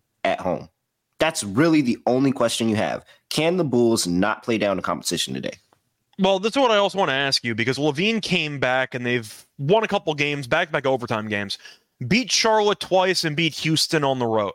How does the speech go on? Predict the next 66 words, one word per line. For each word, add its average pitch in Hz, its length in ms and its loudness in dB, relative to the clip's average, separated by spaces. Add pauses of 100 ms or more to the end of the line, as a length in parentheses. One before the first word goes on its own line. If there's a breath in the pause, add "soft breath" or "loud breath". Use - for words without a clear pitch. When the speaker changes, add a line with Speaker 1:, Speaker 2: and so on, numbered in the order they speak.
Speaker 2:
Uh, 135 160 2
be-, 131 240 -12
you 180 80 0
beat, 165 340 2
uh, 151 180 4
Houston 143 360 -4
at 113 80 -2
home. 101 320 -6
So 165 500 2
Speaker 1:
Yes. - 380 -10 (240)
Speaker 2:
I 175 80 4
don't 240 100 0
know 294 80 4
if 220 80 -2
I, 240 60 2 (160)
I 170 40 0
don't 196 60 -2
know 240 100 2
what 202 160 0
the 165 80 -10
takeaways 180 540 0
are 202 140 2
there 202 120 2
for 214 140 0
LaVine. 208 360 0
LaVine 185 420 2
was 170 160 2
very 165 220 2
good 156 140 2
in 151 40 -4
that 135 140 -2
Houston 135 280 -4
game, 180 260 -2
so - 100 -6
I'm 131 40 -2
gonna 131 80 -2
give 135 120 -2
him 123 60 -8
props 127 380 0
where 123 100 -4
it's 101 140 -8
due, 123 260 2
but 120 300 0 (400 loud breath)
they 160 60 2
haven't 196 160 -2
played 190 240 2
anybody 160 340 0
worth 156 320 0
a 147 40 -4
damn. 117 360 -2 (360)
Having 160 240 0
said 190 320 2
that, 147 320 0 (180)
the 156 80 2
Warriors 175 420 4
aren't 160 240 2
worth 170 240 2
a 147 60 -2
damn, 104 340 -4
so 131 140 -2
nothing 156 240 0
really 160 240 2
changes 160 320 -2
at 135 100 -8
this 123 140 -8
point. 135 340 0